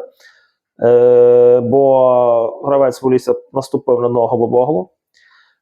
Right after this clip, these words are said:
Але проходить так багато часу, помилка на правому фланзі, полегенько, Карабін наблюдає, полегенько десь там не дограє.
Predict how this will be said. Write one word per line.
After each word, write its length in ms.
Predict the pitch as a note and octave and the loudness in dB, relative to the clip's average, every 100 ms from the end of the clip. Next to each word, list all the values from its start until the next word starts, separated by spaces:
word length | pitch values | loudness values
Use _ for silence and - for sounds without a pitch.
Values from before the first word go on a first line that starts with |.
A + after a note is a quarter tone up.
| _ | _
Але 260 | - D4 E4 | -2 0 0
проходить 500 | E4 E4+ C4+ B3+ A3+ | 0 -2 0 -2 -2
так 180 | A3+ G3+ | -2 0
багато 260 | A3 G#3+ | -2 -2
часу, 400 | G3+ A#3 A#3 G3+ | -2 -2 0 -4
помилка 460 | G3+ G3+ G3+ F#3 F3+ | -2 -2 -2 -4 -4
на 120 | E3+ | -4
правому 400 | E3+ E3+ E3 D#3 | -2 0 0 -2
фланзі, 460 | D3 D3 D3 C3+ C3 | -2 -2 -2 -4 -4
полегенько, 720 | B2+ B2+ C#3+ G3 G#3+ - E3 | -2 -2 0 -2 -4 -4 -2
Карабін 420 | C#3 C3+ B2 B2+ | 0 0 0 -2
наблюдає, 680 | A#2+ B2 D3 F#3+ G3+ G3 F3 | -2 -2 -2 0 0 0 -2
полегенько 640 | D#3 B2+ C3+ C3+ B2 A#2 | -2 -2 -2 -4 -4 -6
десь 220 | A#2+ A#2+ | -2 -2
там 160 | - B2 | -2 -2
не 80 | B2 | -2
дограє. 760 | C3 C3 D3 F3 G3 F#3 - | -2 0 -2 0 0 0 -4